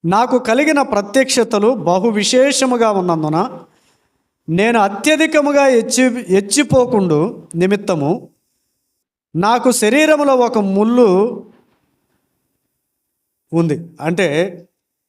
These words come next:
ఆయనకి అత్యధికమైనటువంటి ఆధిక్యతలు ఉన్నాయి. ఏంటి? దేవుడు ఆయనకి వాడుకుంటానికి కావలసినవన్నీ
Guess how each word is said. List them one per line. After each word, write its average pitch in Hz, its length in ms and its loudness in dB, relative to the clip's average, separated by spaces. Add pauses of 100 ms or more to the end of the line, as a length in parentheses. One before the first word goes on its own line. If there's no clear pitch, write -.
(600)
ఆయనకి 240 540 2
అత్యధికమైనటువంటి 277 1300 0 (1900)
ఆధిక్యతలు 294 640 2
ఉన్నాయి. 226 440 -2 (580)
ఏంటి? 269 680 -2 (1800)
దేవుడు 190 420 0
ఆయనకి 160 800 -2 (1000)
వాడుకుంటానికి 190 1300 0
కావలసినవన్నీ 175 840 -2